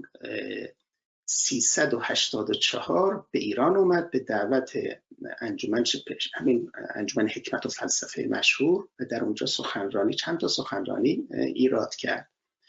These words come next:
کتاب‌های این دو نفر هم مثل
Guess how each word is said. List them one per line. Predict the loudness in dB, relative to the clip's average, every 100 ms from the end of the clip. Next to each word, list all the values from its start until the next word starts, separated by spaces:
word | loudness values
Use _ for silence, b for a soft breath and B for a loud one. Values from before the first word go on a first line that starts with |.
| B B B _ -4
کتاب‌های | 0 2 2 2 2 2 2
این | 4 6 6
دو | 6 4
نفر | 4 2 2 2
هم | 2 2 2 4
مثل | 4 6 4 4 4 4